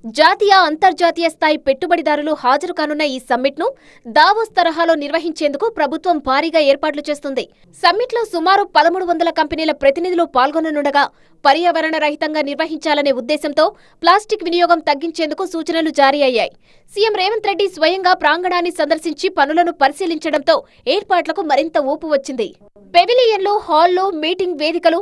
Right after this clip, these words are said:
ఎగ్జిబిషన్ జోన్లలో రోజుకు వెయ్యి మంది కార్మికులు పనిచేస్తున్నారు. సుమారు వంద ఎకరాల్లో సమ్మిట్ ప్రాంగణాన్ని సిద్ధం చేస్తున్నారు. మొత్తం వేదికను వృత్తాకార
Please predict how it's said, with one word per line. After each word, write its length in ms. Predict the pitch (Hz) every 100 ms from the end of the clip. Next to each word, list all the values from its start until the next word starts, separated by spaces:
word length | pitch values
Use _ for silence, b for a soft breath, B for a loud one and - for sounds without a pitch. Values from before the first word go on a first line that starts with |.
| - -
ఎగ్జిబిషన్ 500 | 311 359 427 403 370 294
జోన్లలో 340 | 339 339 370 285
రోజుకు 280 | 320 359 330
వెయ్యి 180 | 311 330 320
మంది 160 | 311 302
కార్మికులు 360 | 285 320 330 339
పనిచేస్తున్నారు. 580 | 294 269 269 269 233 190 - b b b -
సుమారు 300 | 302 359 381 262 277
వంద 180 | 339 415
ఎకరాల్లో 320 | 370 330 320 415 370
సమ్మిట్ 280 | 349 415 -
ప్రాంగణాన్ని 500 | 339 370 370 349 359 359
సిద్ధం 240 | 277 330 320
చేస్తున్నారు. 420 | 302 294 269 214 - b b b 247
మొత్తం 280 | 311 480 466
వేదికను 320 | 403 359 370 403
వృత్తాకార 480 | 294 294 427 415 392